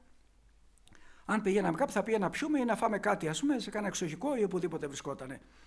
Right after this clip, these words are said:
εκεί. Σήμερα τι γίνεται; Έχει ένα κέντρο που είναι στη Φρατζή, η οποία λέει κόλασης. Και είναι βαμμένη η πόρτα ολόμαυρη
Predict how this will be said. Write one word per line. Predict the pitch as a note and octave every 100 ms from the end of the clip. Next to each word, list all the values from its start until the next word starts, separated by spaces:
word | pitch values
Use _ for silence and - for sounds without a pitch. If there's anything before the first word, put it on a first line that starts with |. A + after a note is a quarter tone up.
| - - -
εκεί. | C3+ C#3 B2+ - - - - - - -
Σήμερα | - D#4 D4
τι | D4
γίνεται; | G3 B2+ A#2 G#2+ - - _ _ - - - - - - -
Έχει | A3 F#3+ D3+
ένα | E3 E3+ D3+
κέντρο | F3 E3 C#3+ C3+
που | B2 C3 B2 - - -
είναι | D#3+
στη | D3 D3+
Φρατζή, | C#3+ C#3 D3+ C4 D4+ - - - - -
η | -
οποία | E3 G#3+
λέει | A#3+
κόλασης. | A#3 A#3+ F#3 C3 - A2 - - - - - - - - - - - -
Και | A3
είναι | A3+
βαμμένη | G3+ G#3+ A3
η |
πόρτα | A3+ C4 B3+
ολόμαυρη | C4 F3 C3+ G#2+